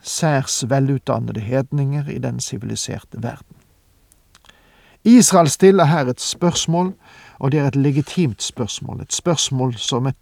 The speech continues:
hvilket som helst gjennomsnittsmenneske vil stille. Og nå altså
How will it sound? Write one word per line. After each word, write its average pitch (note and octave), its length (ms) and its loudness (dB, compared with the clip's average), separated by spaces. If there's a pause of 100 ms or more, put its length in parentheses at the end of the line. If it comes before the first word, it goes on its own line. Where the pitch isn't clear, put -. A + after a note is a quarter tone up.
(100)
hvilket E3+ 360 2
som D#3 120 0
helst D3+ 380 -2
gjennomsnittsmenneske A#2+ 1200 -6 (600)
vil - 220 -6
stille. - 420 -6 (2250)
Og B2+ 80 0
nå F3 160 6
altså F#3+ 380 2